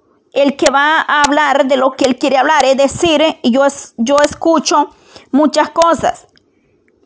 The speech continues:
pero yo no voy a, a escuchar más de lo que usted me quiera comentar o me quiera decir. Es decir, si usted me comenta una situación, es porque quizás quiere ser escuchada por alguien.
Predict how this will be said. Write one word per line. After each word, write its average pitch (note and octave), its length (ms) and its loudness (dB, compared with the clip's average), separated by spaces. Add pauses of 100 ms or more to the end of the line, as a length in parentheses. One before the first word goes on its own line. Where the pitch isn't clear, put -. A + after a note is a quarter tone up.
(420)
pero C#4 180 2
yo D4+ 220 2
no D#4+ 160 2
voy D#4+ 260 2
a, E4 280 0
a D4 200 0
escuchar C#4+ 840 0
más D#4 480 0
de C#4 100 0
lo C4+ 140 0
que C4 80 -4
usted C#4 260 0
me C#4+ 160 0
quiera C#4+ 300 0
comentar C4 560 0
o B3+ 80 2
me B3 160 0
quiera B3 240 0
decir. A#3 540 0 (540)
Es C4 180 -2
decir, D#4+ 540 0
si C#4+ 140 0
usted C#4+ 180 0
me D4 140 0
comenta D4 380 0
una C#4 140 0
situación, D4+ 680 0 (320)
es - 100 0
porque D4 300 -4
quizás C4+ 480 -2
quiere D4 300 2
ser C#4+ 240 0
escuchada C4+ 640 -2
por B3+ 200 0
alguien. D#4+ 300 0